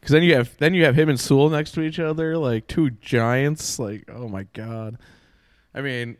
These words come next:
it's Vaitai's giant too, but I just like the youth and the fact that he, we would have a guy developing while being already good, which is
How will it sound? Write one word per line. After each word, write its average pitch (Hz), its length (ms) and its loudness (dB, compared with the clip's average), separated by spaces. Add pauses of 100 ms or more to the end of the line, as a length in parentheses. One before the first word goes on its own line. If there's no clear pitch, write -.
(120)
it's 143 180 -12
Vaitai's 117 500 0 (120)
giant 110 340 -6
too, 110 280 -8
but 147 180 -2
I 185 140 4
just 175 140 -4
like 139 140 0
the 131 80 0
youth 131 400 0
and 117 180 -4
the 113 80 -4
fact 120 280 0
that 113 100 -2
he, 123 80 -4
we 120 160 0
would 117 120 4
have 113 200 2
a 110 60 0
guy 110 400 0 (140)
developing 110 840 0 (140)
while 113 320 2
being 110 260 -2
already 113 420 4
good, 113 400 -4 (360)
which 120 180 -4
is 110 280 -8